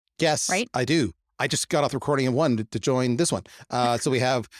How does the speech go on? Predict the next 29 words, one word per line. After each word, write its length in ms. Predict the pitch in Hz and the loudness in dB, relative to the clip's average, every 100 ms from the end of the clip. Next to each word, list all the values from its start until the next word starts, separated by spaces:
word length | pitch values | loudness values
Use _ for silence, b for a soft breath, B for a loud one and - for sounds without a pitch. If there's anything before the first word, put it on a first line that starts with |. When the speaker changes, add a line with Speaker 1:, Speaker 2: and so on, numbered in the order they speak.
| B | B
Speaker 1:
uh, 260 | 127 127 127 | 0 2 2
the 100 | 143 | 0
one, 240 | 127 175 139 | 2 2 2
the 80 | 143 | 2
one 120 | 160 | 2
I 40 | |
just 120 | 143 | 2
got 120 | 165 143 | 2 4
off 200 | 147 135 | 2 2
is 100 | - | -2
called 400 | 135 139 131 113 | 0 2 2 0
The 80 | 135 | -2
Drive, 640 | 147 151 165 110 101 120 | 2 4 4 4 2 2
and 120 | 123 | 0
every 240 | 127 127 123 | 0 -2 -2
single 320 | 139 117 107 | 0 2 2
week 160 | 120 - | 0 0
we 80 | 104 | 0
recap 560 | 101 107 117 107 147 | 0 -2 -2 0 0
all 160 | 113 117 | 0 0
the 100 | 123 | 0
news 680 | 104 120 135 98 110 120 - b - | 2 2 0 0 -4 -6 -12 b -6
that 120 | 117 | -2
happened 380 | 110 104 113 104 _ _ | -2 0 -2 -4 _ _
that 280 | 107 104 104 - _ _ | -4 -2 -2 -6 _ _
week, 340 | 156 131 - _ _ | 0 0 -2 _ _
whether 340 | - 101 98 95 | -8 -4 -4 -4
what 220 | 92 92 | -4 -4
was 220 | 92 87 | -4 -8